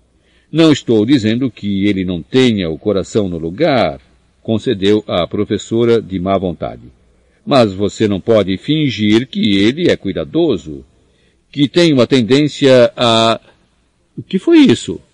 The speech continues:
Um ronco discreto quebrara o silêncio da rua. Foi aumentando cada vez mais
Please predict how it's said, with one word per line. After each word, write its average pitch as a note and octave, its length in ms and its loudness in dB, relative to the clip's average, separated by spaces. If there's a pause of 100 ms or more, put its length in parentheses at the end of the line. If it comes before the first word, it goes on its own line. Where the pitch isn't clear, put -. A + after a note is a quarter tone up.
(1200)
Um C#3+ 160 0
ronco C#3 340 0
discreto B2 520 -4
quebrara G2 680 0
o G#2+ 120 -4
silêncio F#2+ 480 -4
da F2+ 100 -4
rua. C#2 280 -12 (440)
Foi A#2+ 240 4
aumentando A2 480 0
cada G2 220 -2
vez G#2 180 -2
mais G2 340 -2